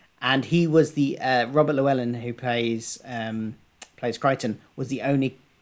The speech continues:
cast member that got taken over to America to be in the American pilot as well. So clearly they also thought that he was quite unique and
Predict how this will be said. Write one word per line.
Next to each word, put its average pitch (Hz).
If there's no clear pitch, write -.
cast 143
member 120
that 113
got 113
taken 123
over 120
to 120
America 117
to -
be 113
in 110
the 110
American 113
pilot 113
as 98
well. 104
So 107
clearly 143
they 127
also 107
thought 107
that 104
he 113
was 110
quite 113
unique 107
and 107